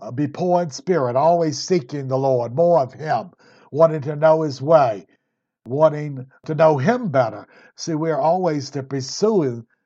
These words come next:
those spiritual things. So he's talking about earthly things. Uh-huh.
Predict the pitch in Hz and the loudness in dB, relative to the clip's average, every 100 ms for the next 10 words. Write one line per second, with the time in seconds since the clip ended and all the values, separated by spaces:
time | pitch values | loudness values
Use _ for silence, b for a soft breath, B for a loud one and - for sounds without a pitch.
0 | - 139 131 - 202 220 135 139 117 - | -8 -6 -6 -2 -2 0 -4 -6 -10 -10
1 | 104 85 80 - - _ _ _ - 143 | -12 -14 _ -20 -20 _ _ _ -12 -6
2 | 143 156 160 202 214 175 147 143 143 147 | -4 -4 0 2 2 0 -4 0 2 2
3 | 202 160 - 135 123 101 - _ _ _ | 2 0 -4 -6 -6 -6 -14 _ _ _
4 | _ 143 127 92 80 _ - - 113 101 | _ -2 -2 -2 -14 _ -20 -20 -20 -20
5 | 98 _ 147 | _ _ -20